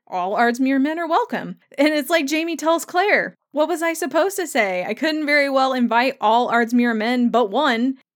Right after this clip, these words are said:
Roger's hands were kind of tied, and there's been an argument made that, well, Roger should have waited until Jamie got back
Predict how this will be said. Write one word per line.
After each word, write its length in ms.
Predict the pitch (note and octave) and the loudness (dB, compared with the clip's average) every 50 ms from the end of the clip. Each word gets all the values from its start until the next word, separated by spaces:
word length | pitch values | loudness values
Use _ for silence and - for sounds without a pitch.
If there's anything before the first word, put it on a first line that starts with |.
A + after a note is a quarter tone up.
| _ _ | _ _
Roger's 440 | - B3 B3 B3 B3+ B3 A#3+ A3+ G#3 | -6 -2 0 2 2 2 0 -4 -4
hands 260 | - A3 G#3+ G3+ F#3+ | -4 -6 -6 -6 -6
were 100 | F#3+ F3+ | -6 -8
kind 260 | F3+ - - G3+ F#3+ F3 | -8 -8 -12 -10 -10 -10
of 120 | E3+ F3 | -10 -12
tied, 460 | - - - F3+ E3+ D#3+ E3 E3+ F3+ | -12 -12 -8 -6 -4 -2 -4 -4 -6
and 200 | - G3 G#3 F#3+ | -6 -8 -6 -4
there's 220 | A#3 A#3+ A#3+ A#3+ G#3+ | -2 0 0 0 0
been 140 | A#3+ A#3 | -2 -4
an 80 | G#3 G3 | -2 -4
argument 500 | F3 F3+ F#3 F#3+ F#3 F#3+ F#3+ F#3+ F3+ F3 | -6 -6 -8 -8 -8 -10 -10 -10 -10 -10
made 320 | F3+ F3 F3 F3+ F3+ E3 | -10 -8 -8 -8 -10 -8
that, 260 | F3+ F3 F3 E3+ - - | -6 -6 -4 -4 -6 -6
well, 460 | A#3 C#4 C#4+ C4+ C4+ C4 C4 C4 C4 _ - - - _ _ _ | -4 -2 0 2 2 2 0 -2 -6 _ -20 -20 -20 _ _ _
Roger 380 | - G#3 B3 C#4 C#4+ C4+ D4+ C#4+ | -4 2 4 4 4 2 0 -6
should 220 | - - C4+ B3 | -4 -2 -2 0
have 160 | B3 A#3+ A3 G#3+ | 0 -2 -2 0
waited 500 | G#3+ G#3 G#3 G#3 G3+ G3 G3 G3+ G3 G3+ | -2 0 0 0 -2 -2 -2 -4 -4 -6
until 840 | F#3+ F#3+ F#3 - - G#3+ F#3+ F#3+ F#3 F#3 F#3 F#3 F#3 F3+ F#3 F#3 _ _ - | -6 -8 -10 -10 -6 -2 -2 0 0 0 -2 -2 -2 -4 -4 -6 _ _ -12
Jamie 380 | G#3 F3+ A3 A3 G#3+ G3+ F#3+ F3+ | -4 -2 -2 -2 -2 -4 -6 -4
got 260 | F3+ F3 E3+ E3+ E3+ | -2 -2 -4 -4 -4
back 460 | E3+ C#3+ - A2 - _ - - _ | -6 -8 -8 -8 -12 _ -20 -20 _